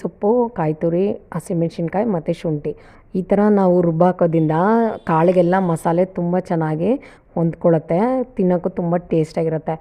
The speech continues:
ನಾರ್ಮಲಾಗಿ ನಾವು ಉಸ್ಲಿ ಮಾಡಬೇಕಾದ್ರೆ ಸುಮ್ಮನೆ ಒಗ್ಗರಣೆ ಹಾಕಿ ಮೇಲೆ ಕಾಯಿ ತುರಿ ಹಾಕ್ತೀವಿ, ಅದು ಚೆನ್ನಾಗಿರುತ್ತೆ. but ಈ ಥರನೂ ಒಂದ್ಸಲಿ ಟ್ರೈ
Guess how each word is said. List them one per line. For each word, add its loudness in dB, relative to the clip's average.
ನಾರ್ಮಲಾಗಿ 2
ನಾವು 4
ಉಸ್ಲಿ -4
ಮಾಡಬೇಕಾದ್ರೆ -2
ಸುಮ್ಮನೆ -2
ಒಗ್ಗರಣೆ 0
ಹಾಕಿ -6
ಮೇಲೆ -2
ಕಾಯಿ -2
ತುರಿ -2
ಹಾಕ್ತೀವಿ, -6
ಅದು 0
ಚೆನ್ನಾಗಿರುತ್ತೆ. 2
but -4
ಈ 2
ಥರನೂ 6
ಒಂದ್ಸಲಿ 0
ಟ್ರೈ 2